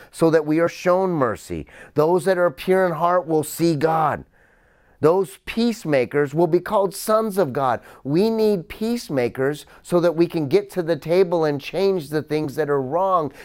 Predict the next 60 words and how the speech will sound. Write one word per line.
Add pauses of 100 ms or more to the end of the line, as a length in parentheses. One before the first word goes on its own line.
in
our
world
and
in
our
country
and
our
state. (220)
But
if
we're
not
living
in
peace, (540)
we're
living
in
protest, (320)
and
we're
never
gonna
get
to
where
God
wants
us
to
get. (720)
And
here's
the
last
one.
I
love
this
one
because (200)
maybe
for
the
first
time,
I
re-,
I
had
this
revelation
when
I
read
this
this
week.